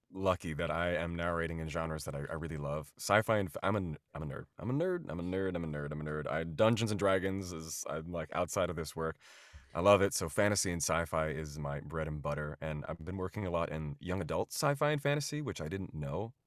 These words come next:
was going to be so rewarding. 'Cause some of the, like, you know, adult fantasy and sci-fi can be, like, really, really intense and gruesome and, and extremely dark, and this, the, the young adult aspect of it, before I started narrating, I didn't realize that young adult didn't just mean kids, it just means, like, it's that sort of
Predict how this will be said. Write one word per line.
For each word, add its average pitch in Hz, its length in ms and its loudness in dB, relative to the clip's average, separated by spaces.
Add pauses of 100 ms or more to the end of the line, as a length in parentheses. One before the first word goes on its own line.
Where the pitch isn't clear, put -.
(160)
was 85 200 -4
going 92 180 0
to 98 60 -4
be 101 120 -4
so 110 280 0
rewarding. 120 600 0 (460)
'Cause - 100 -2
some 151 160 2
of 143 60 8
the, 131 80 12
like, 110 300 10
you 101 80 2
know, 90 100 2
adult 92 340 2
fantasy 90 340 0
and 82 100 -4
sci-fi 80 400 0
can 85 140 -8
be, 87 100 -4
like, 78 220 -4
really, 87 460 -4 (1120)
really 208 200 4
intense 139 500 8
and 101 120 2
gruesome 101 500 6
and, 78 220 -2
and 82 160 -4
extremely 123 480 0
dark, 104 340 6
and 85 100 -2
this, 82 220 -6
the, 87 200 -2
the 78 80 -6
young 110 180 4
adult 104 280 4
aspect 80 480 -2
of 73 100 -2
it, 69 140 -8 (400)
before 113 320 6
I 107 40 8
started 95 300 4
narrating, 87 460 2
I 80 80 -4
didn't 80 240 -4
realize 85 420 0
that - 100 -10
young 90 160 -2
adult 82 220 -2
didn't 92 140 -4
just 80 140 -6
mean 80 200 -4
kids, 73 380 -4
it - 80 -18
just - 180 -8
means, 76 220 -6
like, 73 140 -8
it's - 180 -12
that 73 200 -6
sort 76 200 -8
of 73 140 -10